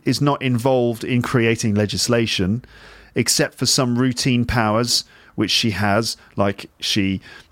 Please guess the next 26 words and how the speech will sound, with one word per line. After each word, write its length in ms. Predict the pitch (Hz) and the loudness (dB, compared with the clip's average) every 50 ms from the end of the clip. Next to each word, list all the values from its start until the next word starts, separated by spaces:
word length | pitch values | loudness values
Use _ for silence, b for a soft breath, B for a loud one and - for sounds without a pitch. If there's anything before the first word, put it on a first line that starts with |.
| B _ - | B _ -10
officially 460 | - - - - 135 - - 127 117 | -10 -6 0 0 0 0 2 0 -2
gives, 540 | 110 - 127 123 110 98 - - - - - - | 0 0 0 0 0 0 0 -2 -2 -2 -4 -2
um, 360 | 120 117 113 110 110 104 107 - | 0 2 2 2 2 0 -2 -2
assent 600 | - 117 - - - 135 120 117 123 - - - - - | -2 0 0 2 2 2 0 0 -2 -4 -8 -8 -8 -6
to 380 | - - 117 107 104 104 104 | -2 -2 0 0 0 0 0
new 220 | 104 117 131 127 110 | 0 0 0 0 2
laws 340 | 107 104 104 110 107 - | 2 2 2 0 0 -2
which 140 | - - - | -4 -6 -8
are 60 | 107 | -8
passed. 520 | - - - 101 98 107 120 120 - - - B B B B B B B B - | -6 -2 -2 0 2 2 0 -2 -4 -8 -10 B B B B B B B B -4
Uh, 240 | 120 120 123 123 | -2 0 0 0
these 240 | 123 104 185 180 151 | 0 0 0 0 0
are 40 | 143 | 0
routine 460 | 120 131 139 131 - - 147 135 135 | 2 2 0 0 0 0 0 0 0
powers 320 | - - 127 123 123 - - | 0 0 0 0 0 0 -2
which 120 | 143 120 | -2 -2
she 160 | - - 165 | 0 0 0
doesn't 260 | 147 196 185 156 165 | 2 0 0 -2 -2
really 200 | 156 151 151 147 | -2 0 2 2
use, 600 | 143 139 147 151 147 135 110 92 85 82 - - | 2 2 2 2 0 0 -2 -2 -4 -4 -4 -2
you 60 | 113 110 | 0 0
know, 140 | 110 117 | 2 2
they're 120 | 123 120 117 | 2 0 -2
just 220 | - 127 107 - | -2 -2 -2 -2
administrative 640 | 117 101 120 120 120 117 - - 107 - - 107 90 | -2 0 2 2 2 2 0 -2 -4 -2 -2 -2 -2
things. 420 | - - 101 90 90 101 98 - | 0 0 0 0 0 -2 -4 -6